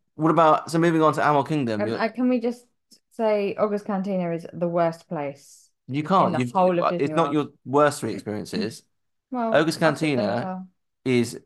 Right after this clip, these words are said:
Speaker 1: one of the best experiences in Walt Disney World.
Speaker 2: It's awful.
Speaker 1: I didn't do it last year.
Speaker 2: Awful. Yeah, 'cause no one would do it with you.
Speaker 1: I know. I might have to do it by myself this year.
Speaker 2: I mean,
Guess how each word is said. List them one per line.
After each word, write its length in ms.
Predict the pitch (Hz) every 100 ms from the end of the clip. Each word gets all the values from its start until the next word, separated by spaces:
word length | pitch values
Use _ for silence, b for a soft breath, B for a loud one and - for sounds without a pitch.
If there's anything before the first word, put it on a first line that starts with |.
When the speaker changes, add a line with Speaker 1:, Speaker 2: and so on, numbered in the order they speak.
| -
Speaker 1:
one 160 | 131
of 80 | 123
the 60 | 117
best 280 | 131 135 123
experiences 500 | - 110 107 107 104
in 140 | 107
Walt 140 | 117
Disney 240 | 120 110 104
World. 300 | 104 98 - _ _ _ -
Speaker 2:
It's 200 | 190 _ _
awful. 440 | 185 170 - 170
Speaker 1:
I 200 | - 135
didn't 200 | 143 170
do 160 | 135 156
it 100 | 117
last 280 | - 123 -
year. 240 | 101 131 - _
Speaker 2:
Awful. 400 | 185 170 175 170 - _ _ _ -
Yeah, 120 | 240
'cause 180 | 220 214
no 80 | 226
one 120 | 220
would 100 | 214
do 60 | 214
it 80 |
with 120 | 240 240
you. 180 | 175
Speaker 1:
I 80 | 123
know. 200 | 135 135
I 40 | 120
might 100 | 151
have 20 |
to 60 | 120
do 60 | 113
it 60 |
by 80 | 107
myself 340 | 107 - 127 123
this 160 | -
year. 180 | - - -
Speaker 2:
I 60 | 196
mean, 280 | 185 180